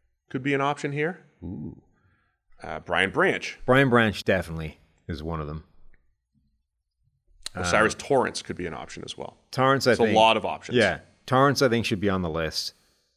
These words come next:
Speaker 2: Branch should be on the list.
Speaker 1: I would say
Speaker 2: Mm.
Speaker 1: Mayer and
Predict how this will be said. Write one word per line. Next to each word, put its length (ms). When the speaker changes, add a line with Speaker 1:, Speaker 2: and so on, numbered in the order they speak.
Speaker 2:
Branch 300
should 160
be 80
on 160
the 100
list. 440
Speaker 1:
I 120
would 120
say 100
Speaker 2:
Mm. 80
Speaker 1:
Mayer 540
and 260